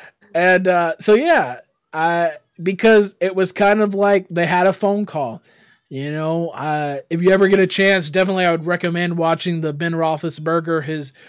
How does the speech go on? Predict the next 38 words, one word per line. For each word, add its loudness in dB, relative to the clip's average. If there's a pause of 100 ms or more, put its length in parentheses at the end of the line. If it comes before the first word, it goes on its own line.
(160)
recovery -4
documentary. -8
Definitely -4
an -6
amazing -8
watch. -6
I -14 (180)
really -8
recommend -8
that. -10 (440)
Um, -6
look, -12
he's 0
given 4
two 2
options. 2
Like, -8
you 0
can -2
try 4
the 4
surgery. 2 (720)
We're -4
ho-, -6
hopeful 0
that 4
it 0
works, 2
or 2
you 0
can -4
leave 0
it 0 (100)
and -12
be -4
done -4
playing -8
football. -10